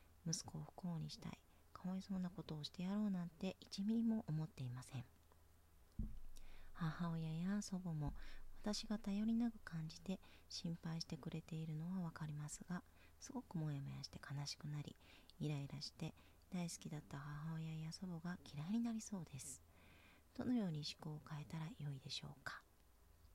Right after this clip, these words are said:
はい。ありがとうございます。えーと、まず思ったのは、あの、この、こう思っていることっていうのは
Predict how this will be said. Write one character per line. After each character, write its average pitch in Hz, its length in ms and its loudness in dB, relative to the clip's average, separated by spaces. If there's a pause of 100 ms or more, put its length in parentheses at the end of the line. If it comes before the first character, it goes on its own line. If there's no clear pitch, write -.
(580)
は - 160 -8
い。 - 100 -10 (760)
あ 170 60 -6
り 180 160 -2
が 208 100 2
と 165 160 -6
う 160 140 -6
ご 160 80 -10
ざ 151 180 -8
い 147 80 -4 (100)
ま 147 160 -6
す。 - 240 -14 (920)
え - 20 2
ー 214 300 4
と、 208 100 2
ま 233 200 4
ず 370 340 2
思 165 240 6
っ - 20 -2 (160)
た 143 120 0
の 139 260 -2
は、 165 420 2 (640)
あ 151 80 0
の、 143 300 0
こ 143 80 -2
の、 139 240 0 (100)
こ 233 360 4
う 147 40 8
思 190 200 8
っ - 20 6
て - 180 0
い 294 80 8
る 214 60 4
こ - 140 -4
と - 140 -6
っ - 20 -16
て - 160 -4
い 131 60 2
う 135 40 0
の 131 140 0
は 123 120 0